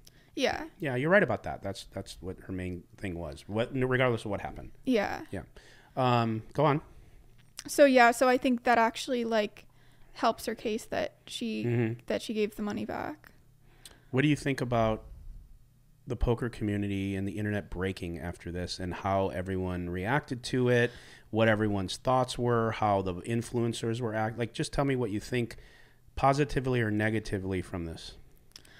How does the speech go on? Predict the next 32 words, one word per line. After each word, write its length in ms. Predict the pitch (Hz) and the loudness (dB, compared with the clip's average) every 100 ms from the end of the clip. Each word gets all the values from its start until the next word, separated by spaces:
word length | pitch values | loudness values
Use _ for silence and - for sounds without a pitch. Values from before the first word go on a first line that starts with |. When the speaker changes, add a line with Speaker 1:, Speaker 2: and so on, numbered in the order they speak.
| - - | -20 -6
Speaker 1:
Well, 300 | - 311 294 | 4 8 8
people 680 | 294 277 254 330 339 339 277 - | 6 -2 -2 2 4 4 2 2
are 180 | 262 254 | 0 2
always 320 | 240 254 254 | 2 0 0
obsessed 500 | 240 - 240 - - | -2 -2 -2 -2 -6
with 180 | 262 - | -6 -6
cheating 360 | - 233 226 | -8 -2 -2
scandals 560 | 240 - 220 208 208 - | -2 -4 -6 -4 -6 -6
in 120 | - | -4
Speaker 2:
Mm-hmm. 80 | 107 | -2
Speaker 1:
poker. 560 | 214 - 110 - 302 - - - - - | -2 -2 -4 -6 -8 -12 -20 -20 -20 -8
It's, 200 | - - | -4 2
like, 340 | 302 277 - - - - - | 6 6 4 -14 -20 -8 6
the 120 | 277 | 6
one 260 | 240 240 247 | 6 4 4
thing 260 | 285 285 | 2 4
that 400 | 254 233 220 - | 4 4 4 -2
can 400 | - 262 233 220 | -2 2 4 2
draw 300 | 208 233 220 | 0 2 4
in 200 | 226 220 - | 4 0 0
everyone, 520 | 214 240 247 262 247 | 0 2 2 4 4
not 200 | 226 214 | 4 2
just 220 | - - | -6 -6
poker 260 | 226 220 240 | -4 -2 -4
players. 640 | - 285 320 339 359 - | -2 -2 0 -2 -4 0
Like, 320 | 262 226 226 | 4 4 2
people 560 | - 247 254 254 247 - | -2 -2 2 2 2 0
who 120 | 262 | 0
don't 220 | 233 226 | 0 0
play 160 | - 220 | 0 -4
poker, 500 | - 220 226 277 277 | -2 -4 -2 2 2
like, 380 | 240 208 - | 2 0 -2